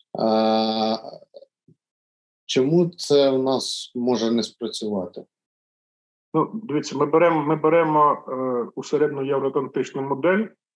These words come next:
Speaker 2: і, е, ви говорите, говорите про стартап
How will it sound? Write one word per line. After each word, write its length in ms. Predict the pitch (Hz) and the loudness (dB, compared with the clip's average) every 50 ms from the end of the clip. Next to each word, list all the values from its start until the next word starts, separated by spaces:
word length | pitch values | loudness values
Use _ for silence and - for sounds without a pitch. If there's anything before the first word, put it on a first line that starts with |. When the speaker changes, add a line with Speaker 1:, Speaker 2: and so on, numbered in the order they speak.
| _ _ _ _ _ _ | _ _ _ _ _ _
Speaker 2:
і, 220 | 139 143 147 143 | -2 0 2 2
е, 260 | 139 139 135 127 - - | 2 2 2 0 -2 -6
ви 340 | - - 123 120 127 147 156 | -10 -8 -8 -4 0 0 2
говорите, 400 | 147 151 156 165 156 156 - - | 4 6 4 6 4 4 2 0
говорите 460 | - 123 127 139 156 156 151 151 147 | -2 -2 0 2 4 2 2 2 -2
про 200 | - - - 147 | -4 -2 -4 -4
стартап 580 | - - - 151 143 139 - 180 185 214 - - | -4 -2 -2 -2 -2 0 2 2 2 2 2 -2